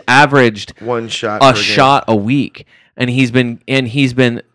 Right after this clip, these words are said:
Speaker 1: m-, I would say, massively overachieving based on volume. Six shots here, put four of them on target. He should have done better with at least two of them.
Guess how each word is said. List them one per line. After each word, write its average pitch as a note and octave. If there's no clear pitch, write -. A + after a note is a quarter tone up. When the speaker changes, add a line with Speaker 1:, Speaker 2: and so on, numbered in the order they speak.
Speaker 1:
m-, B2+
I C3+
would C3+
say, A#2+
massively A2
overachieving F#2
based F#2+
on E2+
volume. D2+
Six -
shots A2
here, F2
put C3
four D#3
of D3+
them C#3
on A2+
target. A#2+
He F#3+
should E3+
have C3
done B2
better B2
with G2
at F2+
least A2
two B2
of A2+
them. E2